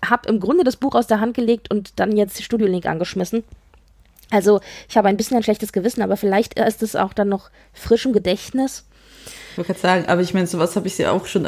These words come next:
Speaker 2: ich glaub, ich hab's bei Stolz und Vorurteil so gemacht. Ähm, ich meine, wir haben schon ein paar Mal so, so kürzere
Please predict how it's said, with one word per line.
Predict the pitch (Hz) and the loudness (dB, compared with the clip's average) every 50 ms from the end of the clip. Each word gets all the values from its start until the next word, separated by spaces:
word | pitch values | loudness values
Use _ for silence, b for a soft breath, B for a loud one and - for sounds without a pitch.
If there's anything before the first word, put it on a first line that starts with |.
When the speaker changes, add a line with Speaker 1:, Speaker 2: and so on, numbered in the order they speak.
| - - - | -4 -6 -6
Speaker 2:
ich | - | -6
glaub, | - 196 - | -4 -4 -4
ich | 190 - - - - | -4 -8 -12 -12 -10
hab's | 170 175 - - - | -10 -10 -10 -12 -8
bei | - 160 170 | -6 -6 -6
Stolz | 170 - 208 190 190 - | -2 -2 -2 -2 0 0
und | 208 - | -2 -2
Vorurteil | - 214 220 208 214 - 233 226 233 | 0 -2 -2 0 0 0 0 0 2
so | 220 226 226 | 2 2 2
gemacht. | 233 233 240 240 247 254 262 - - B B B B B B B B B B B B B B _ | 2 2 2 2 2 0 -2 -4 -10 B B B B B B B B B B B B B B _
Ähm, | 202 190 185 185 185 180 170 | -2 0 0 2 0 0 0
ich | 175 175 - - | -4 -6 -6 -4
meine, | 185 180 180 180 180 175 175 | -2 0 0 0 0 2 4
wir | 180 180 | 6 6
haben | 196 214 208 | 6 6 6
schon | 202 220 208 | 6 4 4
ein | 202 | 4
paar | 185 202 190 | 4 4 4
Mal | 202 202 196 190 185 180 175 175 - | 4 4 4 4 2 2 0 -2 -4
so, | - - 190 175 185 185 170 - | -6 -4 -2 0 0 0 -2 -4
so | - 190 175 | -6 -8 -8
kürzere | - - - 214 208 214 - 190 190 185 185 185 180 180 | -8 2 2 2 2 4 -2 0 2 2 2 2 0 -2